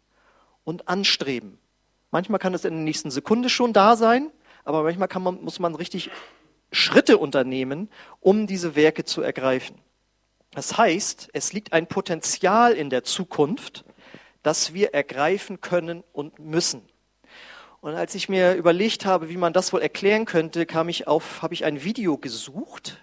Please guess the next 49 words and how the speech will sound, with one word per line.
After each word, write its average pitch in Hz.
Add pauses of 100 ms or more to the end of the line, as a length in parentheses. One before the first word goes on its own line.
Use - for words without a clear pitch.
(140)
das -
jetzt 131
vorbereitet 131
wird. 147 (680)
Äh, 151 (100)
ich -
habe 185 (220)
also -
einige 202
Zeit 180
f-, -
nur 247
für -
euch 156
bei 160
YouTube 170
verbracht. 156 (1500)
<laughs> 190 (1600)
Ich -
habe 160
sogar 196
noch 185
bei 202
meiner 196
Nichte 226
angerufen. 170
„Mensch, 202
da 185
gibt's -
doch 214
so -
ein 190
Spiel 269
bei 220
euch 220
auf 196
dem 196
Handy, 214
die 190
war 180
nicht 190
zu -
erreichen.“ 180
Also 147
habe 151
ich 143
weiter 185
bei 147
YouTube 147